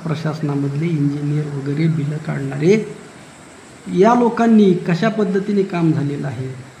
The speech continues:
यामध्ये प्रचंड भ्रष्टाचार झालेला आहे. आणि त्यामुळे वाटोळं कोणाचं होत आहे? सरत्या शेवटी वाटोळं हे सर्वसामान्य लोकांचं, शेतकऱ्यांचं, गावकऱ्यांचं,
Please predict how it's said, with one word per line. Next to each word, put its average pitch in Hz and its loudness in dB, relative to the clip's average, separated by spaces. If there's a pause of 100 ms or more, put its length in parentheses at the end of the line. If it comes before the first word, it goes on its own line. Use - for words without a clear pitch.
(300)
यामध्ये 208 4
प्रचंड 214 0
भ्रष्टाचार 165 -2
झालेला 143 -4
आहे. 180 4 (440)
आणि 185 -4
त्यामुळे 202 4
वाटोळं 226 2
कोणाचं 202 0
होत 156 -2
आहे? 131 -6 (460)
सरत्या 175 0
शेवटी 196 0 (120)
वाटोळं 170 2
हे 190 4
सर्वसामान्य 185 0
लोकांचं, 151 -4 (840)
शेतकऱ्यांचं, 156 2 (720)
गावकऱ्यांचं, 165 4